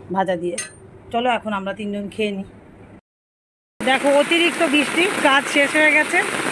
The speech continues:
আর দাঁড়িয়ে রয়েছি সাইকেলের কাছে। অনেক দূর গেছিলাম সাইকেল রেখে, কাজ করতে করতে করতে। এখন যেই বাড়ি যাব, জোরে জোরেই হাঁটলাম যে বাড়িতে যেতে পারি নাকি, এর মধ্যেই চলে আসলো, একদম সং সেজেছিল।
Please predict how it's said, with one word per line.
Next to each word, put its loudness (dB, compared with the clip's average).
আর 4
দাঁড়িয়ে 4
রয়েছি 2
সাইকেলের 2
কাছে। -2
অনেক 4
দূর 4
গেছিলাম 2
সাইকেল 0
রেখে, 0
কাজ 2
করতে 2
করতে 0
করতে। 0
এখন 2
যেই 4
বাড়ি 2
যাব, 0
জোরে 4
জোরেই 2
হাঁটলাম 2
যে 6
বাড়িতে 2
যেতে 4
পারি 2
নাকি, 0
এর 4
মধ্যেই 2
চলে 2
আসলো, 0
একদম 2
সং 2
সেজেছিল। 0